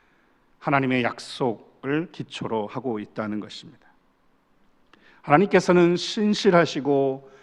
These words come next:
정직하시며, 그리고 약속하신 말씀을 이루시는 분이시라는 것을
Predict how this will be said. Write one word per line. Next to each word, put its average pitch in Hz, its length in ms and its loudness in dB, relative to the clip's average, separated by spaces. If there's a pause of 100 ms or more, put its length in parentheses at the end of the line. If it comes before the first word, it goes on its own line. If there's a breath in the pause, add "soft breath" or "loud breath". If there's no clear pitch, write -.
(260 soft breath)
정직하시며, 139 1200 0 (640 soft breath)
그리고 143 720 4 (280 soft breath)
약속하신 165 1200 0
말씀을 143 720 0 (300)
이루시는 156 640 2
분이시라는 127 640 -4
것을 151 500 -4